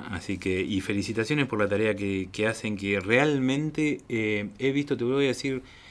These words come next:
pocas empresas que prestan servicios donde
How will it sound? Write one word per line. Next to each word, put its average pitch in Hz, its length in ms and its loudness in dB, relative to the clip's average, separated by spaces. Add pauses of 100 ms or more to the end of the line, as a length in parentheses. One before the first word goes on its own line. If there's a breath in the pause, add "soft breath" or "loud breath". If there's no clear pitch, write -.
(360 loud breath)
pocas 180 420 2
empresas 139 580 2
que 110 160 -2
prestan 127 400 -2
servicios 117 640 -2
donde 113 560 0